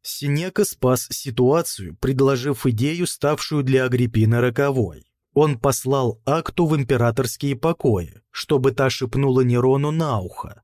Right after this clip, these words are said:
что если он совершит инцест со своей матерью,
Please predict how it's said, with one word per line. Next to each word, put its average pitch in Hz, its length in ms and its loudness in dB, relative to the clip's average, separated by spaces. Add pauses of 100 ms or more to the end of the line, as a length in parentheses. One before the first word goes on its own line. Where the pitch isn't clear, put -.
что - 220 -2
если 135 360 0
он 131 120 4
совершит 127 640 0
инцест 123 640 0
со 123 140 -6
своей 117 340 2
матерью, 107 600 -2